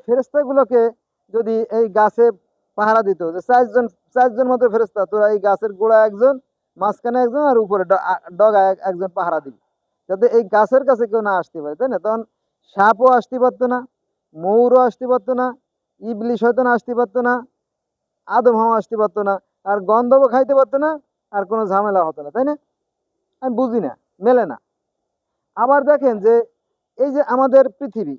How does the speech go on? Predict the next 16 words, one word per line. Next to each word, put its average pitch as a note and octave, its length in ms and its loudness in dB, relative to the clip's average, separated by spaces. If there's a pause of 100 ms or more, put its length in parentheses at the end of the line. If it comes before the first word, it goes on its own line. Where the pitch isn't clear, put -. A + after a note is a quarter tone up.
আমরা A#3+ 200 -4
পৃথিবীতে C4 440 -8
আছি D4+ 180 0
না, E4+ 80 -6
এটা B3+ 140 0
আমাদের A3+ 240 -2
পৃথিবী। E3+ 380 -14 (580)
এই C4 180 0
পৃথিবীর C#4 560 -4
দক্ষিণ B3+ 600 0
মেরু C#4+ 340 2
এবং C#4 240 4 (120)
উত্তর C4 380 -4
মেরুতে C4 400 0 (760)
সীমাহীন D4 720 -2
জায়গা, A3 380 2